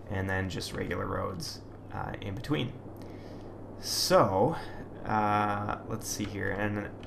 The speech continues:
I did connect it up to, to this cloverleaf, which is a terrible, uh, a terrible connection here, but we'll fix that later on as we redo some of this and we learn from this area here.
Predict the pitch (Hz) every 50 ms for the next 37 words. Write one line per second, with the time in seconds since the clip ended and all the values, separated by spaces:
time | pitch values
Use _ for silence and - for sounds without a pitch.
0 | - - - 101 - 110 107 104 - - 104 101 104 107 - 107 101 107 107 101
1 | - - - - - 98 98 98 95 98 - - - - - - 107 107 101 -
2 | - - - - 139 143 135 131 131 127 123 123 123 120 - - 107 107 - 104
3 | 101 98 98 - - - - - - - - - - - - - - - - -
4 | - 104 - - - - 110 107 107 101 101 98 101 98 - - - - - -
5 | - 95 101 101 101 101 104 - - - - - - - - - 104 104 - -
6 | - - - - - 58 - - - - - - - - - - - - - -
7 | - - - - - - 117 107 104 101 - - 113 101 101 - 104 104 101 101
8 | 101 101 101 - - - - 120 110 107 104 - - 110 104 - - - - -
9 | 98 92 - - - - - - - - 104 101 98 95 92 - 95 92 92 92
10 | 92 95 - - - 98 98 - 104 104 - - - - - - - - - 110
11 | 104 101 104 98 95 101 98 98 - - - - - - - - - - - 104
12 | 101 101 98 101 101 101 98 98 98 101 101 - - 101 101 101 - 101 - -
13 | - 60 57 53 53 55 55 - - - - - - -